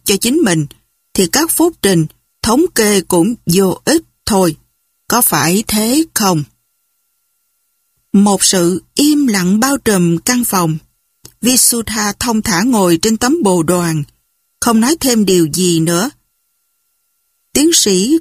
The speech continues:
Kavir ra hiệu cho phái đoàn rút lui. Rời khỏi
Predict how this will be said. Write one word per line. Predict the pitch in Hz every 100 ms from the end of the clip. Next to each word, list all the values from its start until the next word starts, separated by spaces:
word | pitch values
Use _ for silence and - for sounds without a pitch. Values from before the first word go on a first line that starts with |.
| -
Kavir | 240 208 208 208 196 _ _ _ _ -
ra | - 262
hiệu | 240 208 175 165 185 -
cho | 214
phái | 208 277
đoàn | 202 170
rút | 160 320 269
lui. | 220 220 208 - _ _ _ _ _ _ _ _ _
Rời | - 202 185
khỏi | - 185 160 196